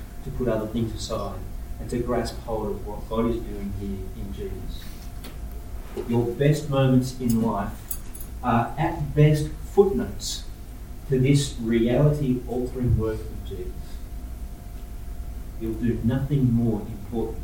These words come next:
than to seeing life this way. These are events that turn life upside down, that turn reality upside down. The things that we once loved so much have been replaced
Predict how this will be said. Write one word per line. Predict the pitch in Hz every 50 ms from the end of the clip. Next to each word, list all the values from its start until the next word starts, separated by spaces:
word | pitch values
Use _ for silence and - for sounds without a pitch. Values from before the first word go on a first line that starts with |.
| - - -
than | 107 101 98
to | 98 -
seeing | - - 120 117 117 120 113 113 113 113 113 - -
life | 101 98 - - - - - -
this | - - -
way. | - 95 92 - - - - - - - - - - - - - - - - - - - - - - - - - - - - - - - -
These | 131 135 143 139
are | 143
events | 123 - - 120 - - -
that | - - - -
turn | 127 123 123 117 117 117 113 110 110 - - - - - - 117
life | 117 123 127 - - 101 - - -
upside | - - - - 113 107 104 110 - 127
down, | 123 117 110 101
that | 98 -
turn | - 135 127 123 117
reality | 113 117 120 135 147 - - - - - -
upside | - - - - - - - - - - -
down. | - - - - - - - - - - - - - - - -
The | 135 123 131
things | 165 175 175 156 - 147
that | 131 - 131
we | 127 123 120 113
once | 107 120 139 151 151 - - - - - - - - 120 123
loved | 127 147 151 131 120 120 - - -
so | - - - 147 139 143
much | 127 120 113 107 - - -
have | - 117 113 -
been | - 120 117 113 113 117 120 - - - - - 120
replaced | 117 117 113 - - 113 104 101 - - - - -